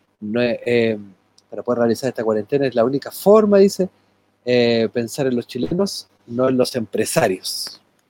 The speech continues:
Así es, así es. Y muy bien dicho, además, Graciela, porque yo no considero que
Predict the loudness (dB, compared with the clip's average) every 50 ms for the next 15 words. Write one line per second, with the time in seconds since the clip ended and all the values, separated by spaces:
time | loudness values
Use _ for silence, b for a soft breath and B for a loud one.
0 | -12 -12 -12 -12 -16 _ _ _ _ _ _ _ _ _ -18 -12 -8 -8 -8 -8
1 | -8 -12 -16 -14 -10 -6 -4 -2 -2 -2 -2 -4 -4 -6 -4 0 2 2 4 4
2 | 4 4 4 2 2 2 2 4 4 2 2 0 -2 0 2 2 4 4 2 -2
3 | -2 0 0 0 0 0 -2 -4 -4 0 2 2 2 2 2 0 -4